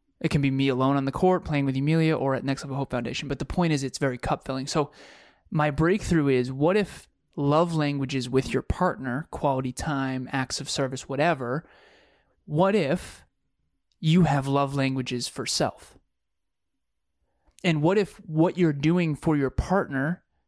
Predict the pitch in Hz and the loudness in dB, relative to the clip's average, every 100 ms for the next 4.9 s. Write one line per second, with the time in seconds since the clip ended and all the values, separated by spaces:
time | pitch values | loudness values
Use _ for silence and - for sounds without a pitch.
0 | - - 139 - 147 - 160 165 143 131 | -2 0 0 0 -4 0 0 2 0 -2
1 | - - 160 123 135 131 - 143 131 - | -4 0 0 0 -4 -4 0 0 0 -4
2 | - 151 123 143 143 139 131 127 135 123 | -2 0 0 -4 0 0 0 -2 -4 -4
3 | 120 156 131 - 127 - 165 - 139 131 | -6 -4 -4 -4 -6 -2 -4 -2 -4 -4
4 | 123 135 127 123 131 175 - 127 | -2 -2 -2 -2 -2 -2 -2 -2